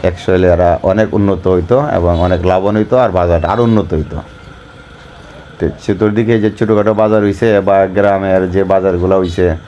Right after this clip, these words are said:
এটি actually আমাদের মারকুলি বাজারটা, এ, অনেক পিছনে ফেলাই দিছে। তো যারা দেখতেছেন এ বাগা-, বা আশেপাশে যে গ্রামের মানুষগুলা, আপনারা চেষ্টা করবেন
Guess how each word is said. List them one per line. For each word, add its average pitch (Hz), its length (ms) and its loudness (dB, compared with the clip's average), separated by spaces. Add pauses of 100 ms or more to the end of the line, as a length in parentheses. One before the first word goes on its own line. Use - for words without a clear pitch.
(540)
এটি 90 200 -2
actually 98 300 0
আমাদের 95 280 -2
মারকুলি 95 300 0
বাজারটা, 92 420 2 (600)
এ, 80 280 -2
অনেক 107 280 0 (1300)
পিছনে 139 360 2
ফেলাই 92 260 0
দিছে। 78 280 -6 (1400)
তো 80 260 2
যারা 104 400 0 (460)
দেখতেছেন 110 640 0 (480)
এ 92 60 -2
বাগা-, 92 560 0
বা 92 180 0
আশেপাশে 95 560 -2
যে 92 180 -2
গ্রামের 95 500 0
মানুষগুলা, 92 760 0 (520)
আপনারা 92 340 0
চেষ্টা 107 360 -2
করবেন 113 400 0